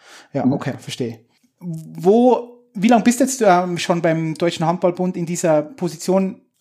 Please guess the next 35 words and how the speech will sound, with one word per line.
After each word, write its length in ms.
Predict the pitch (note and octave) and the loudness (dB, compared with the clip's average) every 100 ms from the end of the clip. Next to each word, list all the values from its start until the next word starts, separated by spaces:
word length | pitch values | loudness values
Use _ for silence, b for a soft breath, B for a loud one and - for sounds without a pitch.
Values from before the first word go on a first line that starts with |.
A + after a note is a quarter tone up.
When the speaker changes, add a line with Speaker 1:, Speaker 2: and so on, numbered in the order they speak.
| - | -4
Speaker 1:
als 480 | D#3+ D#3+ D#3+ - - b b b | 0 0 -2 -6 -10 b b b
Mitarbeiter 440 | F3+ F#3 E3+ F3 | 0 4 4 2
für 100 | F3 | -4
Schul- 240 | E3 G3+ F#3+ | -4 -4 -4
und 120 | F3 | -4
Kinderhandball 600 | A3 A3+ G3 G#3 G#3+ G#3 | -2 2 2 2 2 0
und 280 | - F#3 F#3 b b b b _ _ | 0 -4 -4 b b b b _ _
wo 300 | F3+ F3 G3 | -2 2 2
sind 260 | - G3 | 2 -2
jetzt 380 | F#3 F#3 F#3+ - | 2 0 0 0
deine, 320 | F3 E3+ D#3+ D#3 _ _ _ _ _ - - | 0 2 -2 -4 _ _ _ _ _ -16 -6
heutzutage 600 | D#3 D3+ C#3 C#3 C#3+ C3+ | -4 -4 -2 -2 -2 -2
wird 100 | C#3+ | -2
ja 60 | D#3 | 0
immer 180 | D3+ | -2
gesprochen, 400 | C#3 - D3 C#3+ | -4 -4 -6 -4
wir 140 | C#3 C3 | -2 -2
arbeiten 360 | C#3 C#3+ C3 | -2 -4 -4
alle 240 | B2+ C#3 C#3+ | -4 -4 -4
agil, 360 | B2+ D#3+ F#3 | -4 -4 -4
du 180 | D3+ D3 | -4 -4
arbeitest 380 | C3 D3 D3 - | -2 -4 -6 -10
wahrscheinlich 260 | C3+ C3+ C3 | -4 -4 -4
auch 60 | |
ganz 200 | C3 C3+ | -4 -4
agil 300 | C3 C#3 D3 | -4 -4 -2
und 100 | C3+ | -2
hast 200 | C3+ B2+ | -2 -6
da 40 | B2+ | -8
Sprintziele 720 | - - D#3 D3+ - D3 C#3 | -6 -4 -4 -4 -6 -2 -2
und 100 | C3 | -2
so 120 | C3+ | -4
gesetzt 400 | C3+ D3 C#3+ - | -4 -4 -4 -6
und 80 | C3+ | -4
so. 180 | C#3 | -4